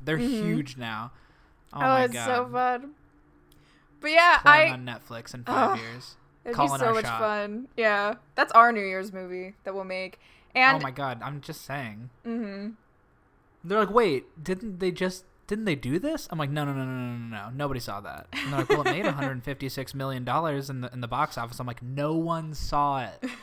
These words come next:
Speaker 2: <laughs>
Speaker 1: Okay? It didn't happen.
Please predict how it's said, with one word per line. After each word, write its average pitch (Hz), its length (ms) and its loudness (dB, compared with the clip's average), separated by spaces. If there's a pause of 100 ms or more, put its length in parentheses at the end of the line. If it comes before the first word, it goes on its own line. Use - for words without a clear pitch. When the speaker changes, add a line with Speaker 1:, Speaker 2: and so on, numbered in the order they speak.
Speaker 2:
<laughs> - 160 -2 (500)
Speaker 1:
Okay? 147 460 -4 (880)
It 120 140 -10
didn't 139 220 -6
happen. 131 580 -6